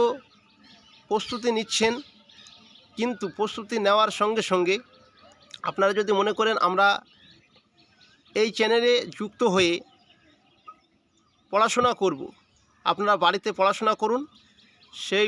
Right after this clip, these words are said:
পড়াশোনার উপরে আপনারা কতগুলো এমসিকিউ সলভ করতে পারছেন, সেটা এই চ্যানেল থেকে আপনারা দেখলেই বুঝতে পারবেন।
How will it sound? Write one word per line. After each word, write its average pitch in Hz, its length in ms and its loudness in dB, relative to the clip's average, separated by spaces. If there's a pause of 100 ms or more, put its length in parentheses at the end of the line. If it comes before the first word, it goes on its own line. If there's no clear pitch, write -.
(120)
পড়াশোনার - 1800 -4
উপরে 208 260 0 (200)
আপনারা 196 260 0 (140)
কতগুলো 226 440 -2 (1000)
এমসিকিউ 226 480 -4 (460)
সলভ 226 260 0
করতে 214 280 -2
পারছেন, 196 340 0 (1040)
সেটা 214 200 0
এই 202 220 2
চ্যানেল 196 240 0 (120)
থেকে 202 140 0 (100)
আপনারা 185 260 4 (560)
দেখলেই 190 360 -2
বুঝতে 175 280 -4
পারবেন। 147 240 -2